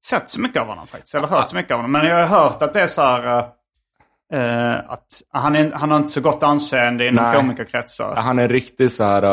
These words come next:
Speaker 2: eh, ja, alltså, om du, om du skulle se en bild på honom så skulle du fatta direkt vad det var. Han har
Speaker 1: Mm.
Speaker 2: lite så här gelé i håret, lite så här stubbigt, lite så här, eh, han bara ser ut som en riktig så här date rapist typ.
Speaker 1: Mm.
Speaker 2: Men han tyckte av någon anledning var väldigt kul. Han hade något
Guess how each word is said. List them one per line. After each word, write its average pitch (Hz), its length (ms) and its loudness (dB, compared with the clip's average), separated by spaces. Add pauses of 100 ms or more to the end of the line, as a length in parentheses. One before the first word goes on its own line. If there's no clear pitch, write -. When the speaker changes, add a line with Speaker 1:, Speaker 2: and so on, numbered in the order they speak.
(200)
Speaker 2:
eh, 60 560 -4
ja, 110 180 4
alltså, 113 180 -4
om 120 100 0
du, 117 120 0
om 113 160 0
du 110 60 -2
skulle 120 120 -8
se 123 120 0
en 117 100 4
bild 110 260 2
på 101 60 0
honom 92 160 4
så 95 100 -8
skulle 101 220 0
du 92 40 0
fatta - 280 -2
direkt 98 440 0
vad 98 180 0
det 98 80 4
var. 95 300 4
Han 104 140 0
har 104 160 4
Speaker 1:
Mm. 98 120 2
Speaker 2:
lite 95 160 0
så 92 120 0
här 87 180 0 (440)
gelé 98 220 2
i 98 40 6
håret, 98 520 4
lite 95 180 0
så 92 100 -4
här 90 60 -2
stubbigt, 98 840 0
lite 95 340 -6
så - 120 -6
här, 98 120 0
eh, 90 240 0 (840)
han 104 140 -2
bara 107 80 -2
ser 107 140 -2
ut 98 120 0
som 101 160 -4
en 95 140 2
riktig 95 380 -2
så 92 100 -2
här 90 120 2 (580)
date 98 260 0 (380)
rapist 98 680 -6
typ. - 400 -4
Speaker 1:
Mm. 180 140 2
Speaker 2:
Men 170 140 4
han 160 180 0
tyckte 160 300 -2
av 113 140 2
någon 120 220 2
anledning 101 480 2
var 95 140 4
väldigt 98 420 0
kul. 107 300 2
Han 104 120 0
hade 101 140 0
något 98 220 -2